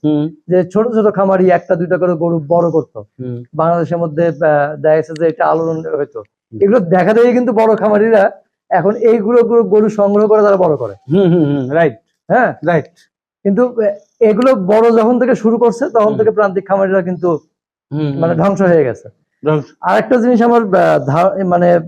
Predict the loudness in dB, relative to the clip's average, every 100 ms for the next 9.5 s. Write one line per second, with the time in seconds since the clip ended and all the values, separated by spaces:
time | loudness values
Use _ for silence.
0 | -4 -2 0 2 2 0 0 0 0 -4
1 | -8 _ _ _ -4 0 0 0 -2 0
2 | -2 0 0 0 -2 0 2 2 2 0
3 | -6 _ _ _ -6 -4 2 4 4 4
4 | 2 0 -2 -4 -2 -2 0 0 0 0
5 | 0 0 0 2 0 2 2 0 -6 _
6 | _ _ _ _ -4 -2 0 2 2 0
7 | -2 0 2 2 2 0 -2 -2 -6 _
8 | _ _ _ _ -4 0 2 2 2 0
9 | 0 0 0 0 -2